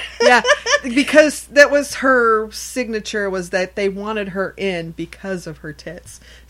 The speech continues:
Speaker 2: So
Speaker 1: And she wasn't ashamed. I
Speaker 2: No.
Speaker 1: mean, she was not ashamed. She got
Speaker 2: No.
Speaker 1: the, she got the check for it, though.
Speaker 2: Yeah.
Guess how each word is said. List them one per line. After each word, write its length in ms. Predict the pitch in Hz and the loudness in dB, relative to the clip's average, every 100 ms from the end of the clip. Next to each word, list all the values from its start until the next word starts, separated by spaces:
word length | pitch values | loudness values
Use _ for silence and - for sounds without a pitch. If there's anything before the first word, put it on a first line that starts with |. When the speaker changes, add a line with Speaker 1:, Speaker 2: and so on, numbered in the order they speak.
| - - 831 659 587 | -8 -6 -6 -6 -8
Speaker 2:
So 60 | - 240 - - | 0 0 0 -6
Speaker 1:
And 160 | 285 285 | -4 -4
she 160 | - | -4
wasn't 260 | 392 381 370 | -4 -4 -4
ashamed. 560 | 359 339 415 247 - - | -2 -2 -2 -6 -10 -8
I 160 | 233 | -4
Speaker 2:
No. 160 | 240 220 | -2 -4
Speaker 1:
mean, 100 | - | -6
she 200 | - 349 | -8 -6
was 180 | 330 254 | -6 -6
not 200 | 277 285 | -6 -4
ashamed. 320 | 294 302 233 | -6 -6 -8
She 160 | - 269 | -10 -6
got 300 | 277 294 180 | -2 -2 -2
Speaker 2:
No. 60 | 254 | -4
Speaker 1:
the, 40 | 247 | -4
she 140 | - | -6
got 200 | 294 302 | -6 -6
the 40 | 294 | -6
check 300 | - 359 - | -8 -8 -8
for 200 | 277 254 | -8 -8
it, 100 | 226 | -6
though. 300 | 254 269 285 | -6 -6 -10
Speaker 2:
Yeah. 80 | - | -14